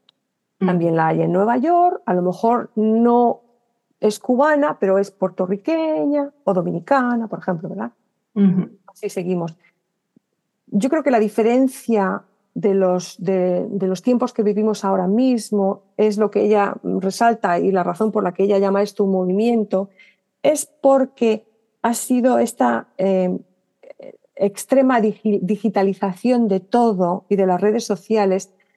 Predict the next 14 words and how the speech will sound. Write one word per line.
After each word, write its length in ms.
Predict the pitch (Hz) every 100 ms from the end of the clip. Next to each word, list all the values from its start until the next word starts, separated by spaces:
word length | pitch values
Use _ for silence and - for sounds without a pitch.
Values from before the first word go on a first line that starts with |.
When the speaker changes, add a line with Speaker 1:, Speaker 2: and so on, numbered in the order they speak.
| _ _ -
Speaker 2:
que 80 |
ahora 120 | 214 226
nos 180 | 240
permite 320 | 247 220 226 226
estar 480 | 220 220 220 226
conectados 600 | - 202 196 - 190 214 190
de 60 |
una 120 | 196
manera 300 | 196 190 190
que 80 | 214
no 100 | 185
tiene 240 | 180 208 208
precedente. 760 | 180 - 170 190 208 180 175
Entonces, 460 | 190 269 269 190